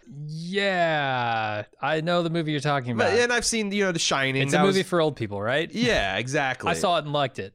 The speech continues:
Speaker 2: Yeah.
Speaker 1: So.
Speaker 2: That, that was the cl-, this, like, like, The Shining is the closest I saw to, like, classic Jack Nicholson, but, like,
Speaker 1: Mm-hmm.
Speaker 2: this completely kind of unaffected, just,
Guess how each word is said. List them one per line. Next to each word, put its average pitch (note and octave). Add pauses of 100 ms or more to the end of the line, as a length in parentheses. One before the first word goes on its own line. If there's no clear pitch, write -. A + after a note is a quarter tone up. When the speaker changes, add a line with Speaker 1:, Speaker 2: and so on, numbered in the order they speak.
(120)
Speaker 2:
Yeah. B2
Speaker 1:
So. - (340)
Speaker 2:
That, F3
that F#3+
was G#3
the F3+
cl-, D3+
this, D#3
like, D#3
like, D3+
The C#3+
Shining F#3
is D3
the B2+
closest -
I A#2+
saw A#2
to, A2
like, G2+ (160)
classic G#2+
Jack F#2+
Nicholson, E2+
but, F2+
like, G2
Speaker 1:
Mm-hmm. G2
Speaker 2:
this E3+
completely C#3+
kind C#3+
of A2+
unaffected, A#2
just, G2+